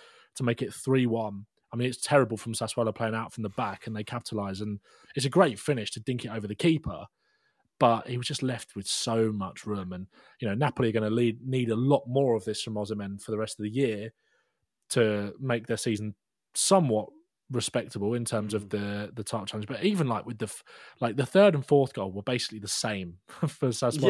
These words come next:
Speaker 2: Yeah,
Speaker 1: Just
Speaker 2: yeah,
Speaker 1: like,
Speaker 2: yeah, yeah.
Speaker 1: that, that
Speaker 2: Yeah,
Speaker 1: is a
Speaker 2: yeah.
Speaker 1: team that's just playing with absolutely no confidence right now, and nothing is sort of going for them. We kinda saw that. I know obviously Chelsea turned it around the other night, but the goal they gifted to Leeds was in a very similar manner to a couple of the goals that Sassuolo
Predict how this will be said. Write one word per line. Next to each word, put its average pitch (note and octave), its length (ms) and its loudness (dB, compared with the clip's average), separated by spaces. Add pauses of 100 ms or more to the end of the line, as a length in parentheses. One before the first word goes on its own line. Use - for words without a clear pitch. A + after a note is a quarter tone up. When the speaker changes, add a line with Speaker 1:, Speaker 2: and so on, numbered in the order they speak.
Speaker 2:
Yeah, E3+ 100 8
Speaker 1:
Just D3+ 200 6
Speaker 2:
yeah, D#3+ 60 6
Speaker 1:
like, D3+ 100 6
Speaker 2:
yeah, D#3 60 4
yeah. C3+ 300 0
Speaker 1:
that, E3 260 6
that F3 120 8
Speaker 2:
Yeah, D#3+ 60 4
Speaker 1:
is D#3 80 4
a D#3 40 2
Speaker 2:
yeah. D3 40 -2
Speaker 1:
team C#3+ 260 0
that's A2+ 180 -4
just B2 160 -6
playing A#2+ 280 0
with A#2 80 -4
absolutely B2+ 380 -6
no B2 180 -2
confidence A2+ 380 -8
right G#2+ 120 -8
now, G#2 160 -6
and A2 160 -6
nothing A2 400 -6 (580)
is A#2+ 120 -2
sort A#2+ 260 2
of - 60 -20
going B2 320 4
for - 60 -18
them. G2+ 120 -10
We C3 80 -2
kinda G#3+ 220 6
saw G#3 220 8
that. A#2 140 6
I B2+ 60 -4
know C3+ 180 4
obviously A#2+ 240 0
Chelsea A#2+ 300 2
turned A#2 180 -2
it A2+ 40 -8
around A2+ 160 -4
the A2+ 80 -4
other A2 80 -4
night, C3+ 200 0
but A2+ 100 -10
the A#2 80 -2
goal C3+ 160 4
they A#2 100 2
gifted A2+ 320 -4
to A2 80 -2
Leeds A#2+ 280 4
was A2 120 -2
in A#2 140 0
a A2+ 40 -4
very A#2 280 2
similar A2+ 260 -4
manner A2+ 260 -4
to A2 180 -2
a G#2+ 60 -2
couple B2+ 240 -2
of A2 40 0
the A2 100 -2
goals A2 160 2
that A#2+ 100 -8
Sassuolo A#2 440 -6